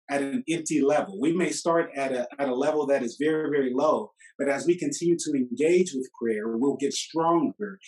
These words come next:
and we should be able to start to communicate more to God, and God should start to communicate back with us because our prayer life is being strengthened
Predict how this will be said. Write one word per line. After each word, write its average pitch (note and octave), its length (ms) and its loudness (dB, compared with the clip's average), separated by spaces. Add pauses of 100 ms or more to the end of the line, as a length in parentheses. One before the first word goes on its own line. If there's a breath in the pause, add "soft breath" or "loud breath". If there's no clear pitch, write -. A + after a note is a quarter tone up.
(160 loud breath)
and C3+ 120 2
we D3 80 0
should D#3 180 0
be C#3+ 140 6
able C#3 240 4
to C#3 120 -6
start C#3 280 -2
to A#2+ 100 -4 (100)
communicate D3 640 2
more A#2 240 -2
to A2+ 120 -10 (120)
God, A2 300 -6 (300 loud breath)
and C3 120 0
God C#3+ 180 2
should C#3+ 160 -4
start C#3+ 240 -2
to - 140 -10
communicate C#3 480 2
back - 220 -2 (140)
with - 140 -6 (100)
us - 340 0 (240 loud breath)
because C#3 280 0
our A#2+ 260 0
prayer D#3+ 260 4
life B2 240 -2
is B2 140 -6
being B2+ 520 0
strengthened C3+ 540 -2